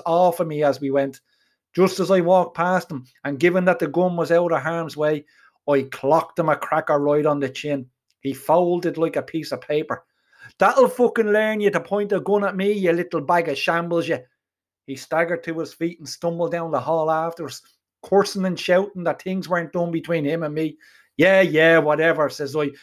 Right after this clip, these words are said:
without so much as a backward glance. "I'm telling you now, Costello, one day, one day, you'll get both barrels in the chest." "Yeah, right, chicken chest," I shouted back at him,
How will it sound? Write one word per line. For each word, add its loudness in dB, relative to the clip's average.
without 2
so -4
much -4
as -4
a -4
backward -8
glance. -10
"I'm -6
telling 0
you 2
now, 4
Costello, 2
one 4
day, 4
one 0
day, 2
you'll 0
get 0
both 0
barrels 2
in -4
the -4
chest." 0
"Yeah, 4
right, 2
chicken -4
chest," 0
I -4
shouted -4
back -4
at -6
him, -10